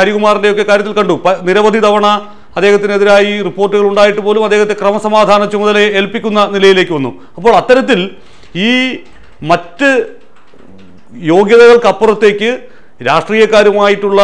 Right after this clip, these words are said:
അടുത്ത ബന്ധം, അല്ലെങ്കിൽ പണമുള്ള ആളുകളുമായിട്ടുള്ള അടുത്ത ബന്ധം, അല്ലെങ്കിൽ ഈ പറയുന്ന മണൽ മാഫിയ, പാറ ക്വാറി മാഫിയ, മദ്യ മാഫിയ തുടങ്ങിയവരുമായിട്ടൊക്കെ അടുത്ത ബന്ധം പുലർത്തുന്നവർ, അതായത് ഏത്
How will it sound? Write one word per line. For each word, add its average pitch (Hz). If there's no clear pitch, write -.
അടുത്ത 180
ബന്ധം, 190
അല്ലെങ്കിൽ 185
പണമുള്ള 196
ആളുകളുമായിട്ടുള്ള 196
അടുത്ത 202
ബന്ധം, 196
അല്ലെങ്കിൽ 196
ഈ -
പറയുന്ന 196
മണൽ 175
മാഫിയ, 185
പാറ 147
ക്വാറി 175
മാഫിയ, 190
മദ്യ 151
മാഫിയ 185
തുടങ്ങിയവരുമായിട്ടൊക്കെ 185
അടുത്ത 175
ബന്ധം 185
പുലർത്തുന്നവർ, 190
അതായത് 247
ഏത് 240